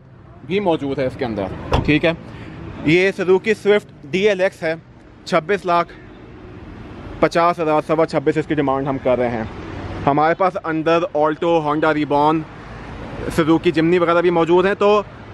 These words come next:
जुड़े रहिएगा please। उसके साथ हमारे पास मौजूद है यहाँ पे Daihatsu Easy, ऐसे भी कहते हैं इसको,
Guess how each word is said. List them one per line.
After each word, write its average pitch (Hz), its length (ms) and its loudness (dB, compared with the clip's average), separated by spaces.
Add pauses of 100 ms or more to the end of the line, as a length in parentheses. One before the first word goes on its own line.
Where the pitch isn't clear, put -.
जुड़े 208 240 2
रहिएगा 156 340 0
please। - 600 -8
उसके 202 160 0
साथ 220 140 0
हमारे 208 200 0
पास 208 200 -4
मौजूद 190 400 2
है 208 60 2
यहाँ 190 160 2
पे 202 120 0
Daihatsu 165 640 0
Easy, 165 280 2 (500)
ऐसे 190 220 0
भी 196 80 2
कहते 175 260 -2
हैं 165 60 -2
इसको, 156 220 -4